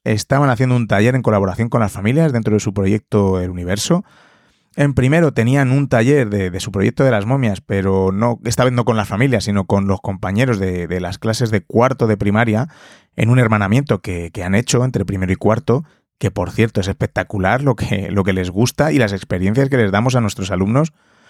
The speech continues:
con este tipo de actividades internivel. En segundo, ahí en el mismo pasillo, estaba lleno de padres en talleres para su proyecto de los dinosaurios.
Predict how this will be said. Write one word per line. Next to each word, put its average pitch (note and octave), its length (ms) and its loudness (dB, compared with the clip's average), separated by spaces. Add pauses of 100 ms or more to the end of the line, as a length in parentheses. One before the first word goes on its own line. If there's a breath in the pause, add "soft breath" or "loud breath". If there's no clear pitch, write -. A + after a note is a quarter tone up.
(180 soft breath)
con G#2 200 0
este A2 540 2
tipo A#2 240 0
de A#2+ 60 2
actividades G2 560 0
internivel. F#2 580 -2 (1120)
En D3+ 160 0
segundo, G3+ 580 4
ahí D#3+ 220 4
en C#3 80 0
el C3+ 80 0
mismo D#3 240 0
pasillo, D#3+ 560 0 (260)
estaba C3 520 2
lleno C#3+ 160 2
de A#2 140 4
padres D#3 400 0
en B2 160 -2
talleres D3 500 0
para A#2 320 0
su A#2 180 -2
proyecto C3 460 0
de B2+ 80 4
los G#2+ 300 2
dinosaurios. G2+ 600 -2